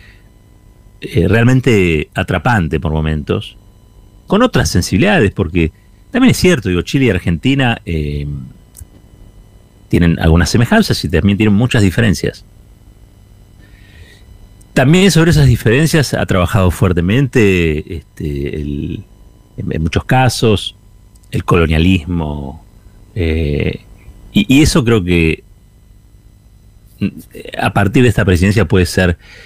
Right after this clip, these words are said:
definitivamente, eh, salteado, sorteado, ¿no? Algo se avanzó,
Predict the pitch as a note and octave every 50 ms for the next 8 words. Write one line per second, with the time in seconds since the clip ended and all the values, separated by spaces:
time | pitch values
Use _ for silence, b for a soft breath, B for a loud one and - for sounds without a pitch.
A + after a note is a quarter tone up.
0 | B B B B G#2 F#2 - G2+ F#2 E2+ G2 G2 F#2 F#2 F#2 F2 - - E2+ E2
1 | D#2+ D2+ D2 C#2+ C#2 C2 - b b b b b _ - - - G2+ - - E2
2 | - - - - - - - - - G#2 E2+ D2+ - G#2 G#2 G2+ G2 F2+ E2 -
3 | - D#2 D2+ - G2 F#2+ F2 D#2 D2+ D2 D2 E2 F#2+ C3 D3+ - - - - -
4 | - _ _ _ _ - _ _ - - - - D3+ E3+ F3 B2+ - A#2+ G#2+ G2
5 | F#2 - - - D#3+ D#3 D3 D3